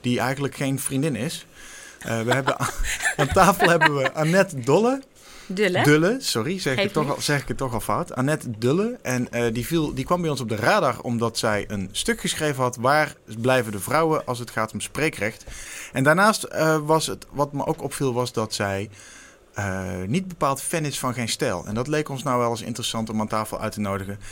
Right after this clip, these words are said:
Speaker 1: na al die vrienden van de show die hier de revue passeren. Eh, want we moeten het onszelf ook niet te makkelijk maken. Mag Annette zich nu zelf voorstellen?
Speaker 2: <laughs> Nou, dankjewel. Ehm, nou weet ik niet precies wat jullie willen weten natuurlijk, maar, ehm,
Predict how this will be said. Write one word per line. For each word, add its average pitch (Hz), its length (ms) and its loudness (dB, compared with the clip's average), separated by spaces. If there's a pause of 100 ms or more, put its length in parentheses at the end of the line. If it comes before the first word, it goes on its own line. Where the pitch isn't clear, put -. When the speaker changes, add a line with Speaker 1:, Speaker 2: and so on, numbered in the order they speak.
(180)
Speaker 1:
na 120 260 2
al 117 200 0
die 107 280 -2
vrienden 131 380 0
van 120 100 0
de 113 80 0
show 135 320 4
die 113 100 0
hier 107 160 0
de 113 100 0
revue 110 280 -4
passeren. 104 520 -4 (520)
Eh, 117 200 -2
want 117 160 -2
we 120 80 -4
moeten 113 200 0
het 107 80 -10
onszelf 107 320 -2
ook 98 120 -2
niet 117 120 -2
te 98 60 -6
makkelijk 92 320 -4
maken. 87 260 -8 (1120)
Mag 139 180 0
Annette 135 240 0
zich 98 140 -6
nu 98 260 -6
zelf 135 280 -2
voorstellen? - 420 -6 (440)
Speaker 2:
<laughs> 294 220 0 (320)
Nou, 214 160 0
dankjewel. 214 540 -2 (600)
Ehm, 294 720 4 (500)
nou 214 140 4
weet 226 140 4
ik 220 80 -8
niet 240 160 0
precies 277 380 2
wat 196 100 -6
jullie 196 240 0
willen 175 220 0
weten 233 320 0
natuurlijk, 220 720 -2
maar, 196 380 0
ehm, 180 320 -4